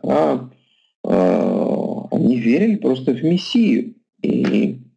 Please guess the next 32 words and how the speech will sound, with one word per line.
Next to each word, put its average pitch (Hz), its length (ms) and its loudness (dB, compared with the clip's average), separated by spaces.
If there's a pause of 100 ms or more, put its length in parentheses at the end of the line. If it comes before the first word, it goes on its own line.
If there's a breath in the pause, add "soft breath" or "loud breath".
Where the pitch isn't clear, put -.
(100)
они 120 280 4
обращали 156 680 0
не 147 760 0
в 131 100 -2
другую, 160 480 2
не 113 100 4
в 113 80 0
новую 196 400 0
веру, 110 280 0
а 104 120 0
в - 80 -10
свою 127 520 2
веру, 185 340 0
которая, 135 680 0
в 123 100 -6
общем-то, - 360 -4
являлась 123 420 0
верой 175 320 0
отцов. - 560 -2 (220 loud breath)
Они 139 220 2
не 170 120 2
изобретали 180 560 0
новой 151 520 2
веры 170 420 0
или 123 140 -2
новой 151 420 0
религии 131 500 2
под - 240 -6
названием 139 480 0
христианство. - 640 -6 (840 loud breath)
И 156 280 2
обращая 156 1120 0